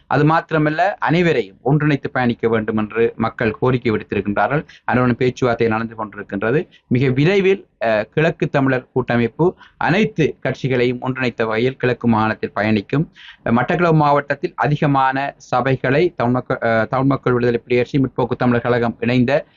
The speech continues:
இந்த கிழக்கு தமிழர் கூட்டமைப்பு வெற்றி பெறும் என்று எதிர்பார்க்கின்றோம். அஹ், வட்டலந்தை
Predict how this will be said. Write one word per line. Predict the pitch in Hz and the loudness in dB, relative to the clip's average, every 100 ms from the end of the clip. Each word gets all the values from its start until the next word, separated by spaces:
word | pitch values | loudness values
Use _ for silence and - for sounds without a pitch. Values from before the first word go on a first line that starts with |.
| _ - | _ -6
இந்த | 113 | -2
கிழக்கு | 117 143 143 | 0 0 0
தமிழர் | 135 123 117 | 0 0 0
கூட்டமைப்பு | 120 113 107 - 143 | -2 -2 -2 -2 -2
வெற்றி | 123 - | -2 -2
பெறும் | 120 113 104 | -2 0 0
என்று | 110 | 0
எதிர்பார்க்கின்றோம். | 127 107 95 - - - _ 110 | -2 -2 -8 -12 -18 -18 _ -2
அஹ், | 117 | 0
வட்டலந்தை | 127 151 180 180 175 165 | 0 0 0 0 -2 -4